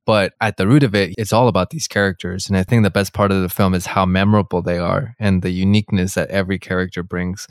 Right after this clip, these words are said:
And I like how they're kind of cartoon characters. Like, they never really change clothes. You know, they're kind of like a parody of themselves almost.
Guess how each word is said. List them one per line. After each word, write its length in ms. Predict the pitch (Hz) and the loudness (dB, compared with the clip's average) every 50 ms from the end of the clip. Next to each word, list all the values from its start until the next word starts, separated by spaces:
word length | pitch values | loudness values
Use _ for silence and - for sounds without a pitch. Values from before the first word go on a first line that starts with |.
| - - - - - - - _ _ - | -20 -20 -20 -20 -20 -20 -20 _ _ 0
And 120 | 147 120 | 2 4
I 60 | 113 117 | 4 4
like 220 | 117 117 117 - | 4 2 2 2
how 100 | 127 113 | 0 0
they're 140 | 98 101 95 | 2 0 0
kind 180 | - 107 101 | 0 0 -2
of 120 | 98 - - | -2 -4 -4
cartoon 380 | - 95 92 92 - 104 101 | -2 -2 -2 -2 -2 -4 -4
characters. 600 | 98 - 98 98 104 107 107 - 127 131 123 107 | -2 0 0 0 0 -2 -2 -4 -2 -2 -2 -2
Like, 160 | - 98 92 - | -2 -4 -4 -2
they 100 | - 92 | 0 0
never 220 | 95 95 98 95 | 2 2 2 0
really 240 | 98 95 92 92 92 | 0 -2 -2 -4 -4
change 380 | 92 - - 95 92 92 - | -6 -6 -4 -2 -2 -4 -6
clothes. 520 | - - - 95 92 95 107 131 139 - - | -8 -6 -4 -2 -2 -2 -4 -6 -8 -10 -10
You 60 | 110 | -8
know, 140 | 104 98 95 | -6 -4 -2
they're 160 | 95 95 95 - - | -2 -4 -4 -6 -10
kind 260 | - - 101 98 98 | -4 -2 0 0 0
of 100 | 95 90 | 0 0
like 440 | 95 98 92 90 87 - - - _ _ _ _ _ _ - | -2 -2 -2 -2 -4 -6 -10 -20 _ _ _ _ _ _ -8
a 60 | 101 | -6
parody 500 | 95 - - 110 101 98 104 107 113 117 | -2 0 0 2 4 4 4 4 4 4
of 200 | 117 104 92 - | 4 2 0 -4
themselves 1000 | - 92 95 92 92 92 92 - - - 101 101 110 117 127 127 120 - - - - | -8 -2 0 2 2 2 0 -2 0 0 2 2 2 0 -2 -4 -6 -6 -8 -10 -8
almost. 640 | 113 110 113 113 117 120 123 127 - - - - | -2 0 2 4 4 4 4 2 0 -4 -10 -12